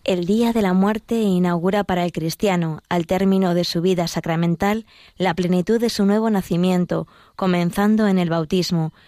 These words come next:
la semejanza definitiva e imagen del Hijo, conferida por la unción, unción del Espíritu Santo y la participación en el banquete del reino, anticipado en la Eucaristía, aunque pueda todavía necesitar últimas purificaciones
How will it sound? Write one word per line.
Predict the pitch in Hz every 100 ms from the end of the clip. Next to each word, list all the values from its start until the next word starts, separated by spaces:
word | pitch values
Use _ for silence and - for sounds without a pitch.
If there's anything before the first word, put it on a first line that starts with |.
| _
la | - 175
semejanza | 170 180 180 202 214 220 202
definitiva | 190 180 175 185 214 214 180
e | 170
imagen | 170 180 - 185 175
del | 170 185
Hijo, | 180 - 156 - - - -
conferida | 202 185 180 196 214 220
por | 185 175
la | 170
unción, | 165 208 185 180 -
unción | 175 180 - 202 175
del | 160 160
Espíritu | - 190 196 190
Santo | - 190 196 208 214 - - -
y |
la | 190 175
participación | 185 202 190 185 175 202 214
en | 208
el | 185 170
banquete | 165 165 202 214
del | 185 160
reino, | 185 180 175 160 156 -
anticipado | 180 175 165 170 175 190
en | 175
la | 165
Eucaristía, | 160 165 160 - 185 165 151 _ _ - - -
aunque | 190 185 180
pueda | 190 214 226
todavía | 220 196 180 208 220
necesitar | 202 180 170 170 196 208 -
últimas | 190 196 202 190 180
purificaciones | 180 165 160 - 160 196 175 165 165